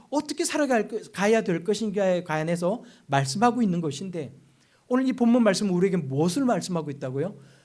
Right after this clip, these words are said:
교회 생활은 어떻게 할 것인가? 그럼 우리는 교회 생활을 어떻게 할 것인지에 관해서 생각할 때 두 가지의 정체성이 있다고 그랬어요. 첫째,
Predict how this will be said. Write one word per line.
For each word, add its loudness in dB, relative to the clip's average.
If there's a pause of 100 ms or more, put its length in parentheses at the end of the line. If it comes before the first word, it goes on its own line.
(320)
교회 6
생활은 -2 (100)
어떻게 0
할 0
것인가? -10 (520)
그럼 4
우리는 0
교회 4
생활을 2
어떻게 -2
할 2
것인지에 -2
관해서 -4
생각할 -4
때 -6 (380)
두 -2
가지의 4
정체성이 -2
있다고 -6
그랬어요. -8
첫째, -4